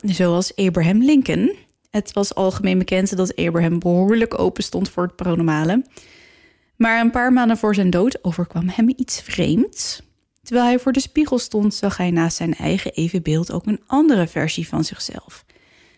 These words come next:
Een tweede geestachtige witte verschijning met donkere ogen en ingevallen wangen keek hem aan, terwijl Abraham zich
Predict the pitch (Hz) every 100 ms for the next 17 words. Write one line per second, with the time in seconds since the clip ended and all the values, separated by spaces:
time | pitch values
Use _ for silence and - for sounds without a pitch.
0 | _ 285 277 - 180 180 226 - 196 240
1 | - 226 - - 180 180 190 240 220 -
2 | - 160 180 180 165 170 196 214 185 170
3 | 160 165 180 196 - 185 214 226 - 190
4 | 185 165 160 170 220 - - _ _ -
5 | 254 247 220 160 165 190 240 190 180 -
6 | 165 165 151 175 180